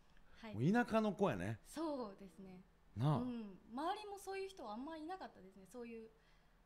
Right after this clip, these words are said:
Speaker 1: 話をするとか。
Speaker 2: はい。
Speaker 1: 付き合ってる人はいるかもしれないですけど。
Speaker 2: はい。だってもう田舎やからさ、
Speaker 1: はい。
Speaker 2: やることないから、むちゃくちゃそういう行為ばっかりしてる子多いでしょ？
Speaker 1: いや、周りにはいなかったです、そういう人は。
Speaker 2: あ、そうなんや。
Speaker 1: はい。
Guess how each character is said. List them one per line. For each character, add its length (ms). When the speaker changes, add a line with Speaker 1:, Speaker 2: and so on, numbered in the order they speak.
Speaker 1:
話 400
を 80
す 140
る 120
と 80
か。 260
Speaker 2:
は 380
い。 20
Speaker 1:
付 120
き 40
合 40
っ 100
て 80
る 80
人 120
は 80
い 80
る 80
か 120
も 100
し 100
れ 100
な 100
い 80
で 80
す 80
け 80
ど。 40
Speaker 2:
は 240
い。 300
だ 80
っ 40
て 80
も 100
う 20
田 240
舎 80
や 80
か 80
ら 60
さ、 120
Speaker 1:
は 160
い。 40
Speaker 2:
や 80
る 60
こ 100
と 100
な 100
い 40
か 80
ら、 60
む 120
ち 60
ゃ 40
く 80
ち 100
ゃ 200
そ 140
う 40
い 40
う 100
行 240
為 80
ば 100
っ 20
か 100
り 40
し 40
て 80
る 80
子 180
多 140
い 40
で 80
し 80
ょ？ 140
Speaker 1:
い 40
や、 60
周 280
り 160
に 60
は 80
い 100
な 100
か 100
っ 60
た 60
で 100
す、 140
そ 80
う 60
い 100
う 100
人 220
は。 120
Speaker 2:
あ、 240
そ 280
う 20
な 120
ん 40
や。 60
Speaker 1:
は 140
い。 100